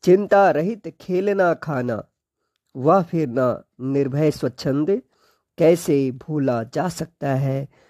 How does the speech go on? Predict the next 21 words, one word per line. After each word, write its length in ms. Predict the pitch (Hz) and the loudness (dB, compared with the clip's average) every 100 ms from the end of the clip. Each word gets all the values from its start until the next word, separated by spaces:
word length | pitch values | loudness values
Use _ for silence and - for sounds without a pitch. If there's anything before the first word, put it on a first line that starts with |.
| _ _ | _ _
बचपन 540 | 127 151 - - 156 135 | 0 0 0 0 2 2
का 240 | 131 120 107 _ - | 2 2 0 _ -6
अतुलित 420 | 123 139 131 - - | -6 -2 -4 -4 -6
आनंद। 440 | 117 110 98 87 - _ _ _ _ _ _ _ - | -4 -4 -6 -10 -16 _ _ _ _ _ _ _ -4
रोना 480 | 139 143 160 175 180 | 2 4 6 6 4
और 440 | 170 - - 143 | 4 0 -4 -4
मचल 420 | 131 127 202 202 135 | -4 -4 -4 -4 -4
जाना 380 | 147 143 139 131 | -6 -4 -6 -6
भी 200 | 143 151 190 _ _ _ _ _ - | -6 -8 -10 _ _ _ _ _ 2
क्या 180 | 180 | 4
आनंद 600 | 190 - 151 160 175 208 160 | 4 0 0 2 2 0 -4
दिखलाते 680 | 131 - 151 131 143 185 | -8 -8 -4 -4 -2 -4
थे, 380 | 175 151 139 151 - _ _ _ _ - | -2 -4 -4 -6 -10 _ _ _ _ -18
बड़े 420 | 139 135 156 226 | -4 2 6 6
बड़े 280 | 180 156 160 | 4 2 -2
मोती 440 | 147 135 139 196 196 | -2 -6 -8 -8 -10
से 180 | - 139 | -4 -4
आंसू 560 | 143 131 - 135 135 _ _ _ - | -4 -6 -4 -4 -4 _ _ _ -14
जयमाला 720 | 143 117 147 147 139 131 127 123 | -10 0 2 4 2 2 0 -2
पहनाते 640 | 147 135 139 104 - - | -6 -8 -6 -6 -6 -10
थे। 60 | - | -10